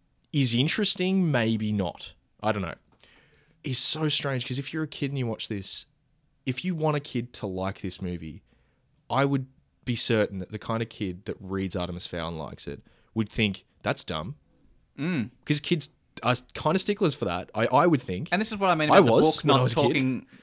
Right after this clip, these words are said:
Speaker 2: down to you.
Speaker 1: Yeah. Oh.
Speaker 2: Whereas this film, it talks down to you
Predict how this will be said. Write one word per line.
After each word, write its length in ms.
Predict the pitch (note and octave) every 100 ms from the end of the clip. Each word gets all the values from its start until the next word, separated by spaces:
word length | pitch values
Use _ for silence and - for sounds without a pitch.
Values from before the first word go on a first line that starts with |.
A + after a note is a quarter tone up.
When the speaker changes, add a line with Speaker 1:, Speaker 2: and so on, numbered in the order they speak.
| -
Speaker 2:
down 380 | - B2 B2+ C3+
to 140 | C3 A#2+
you. 240 | A2 G#2
Speaker 1:
Yeah. 600 | A#2+ A2 D#2+ D#2+ - F#2 G#2+
Oh. 260 | A2 G#2+
Speaker 2:
Whereas 200 | D#3 D3+
this 160 | E3+ -
film, 600 | - D#3 D#3 B2 G#2+ E2+ -
it 400 | A2+ G2 G#2 B2+
talks 280 | D#3+ C#3
down 240 | - C3 C3
to 60 |
you 60 | C3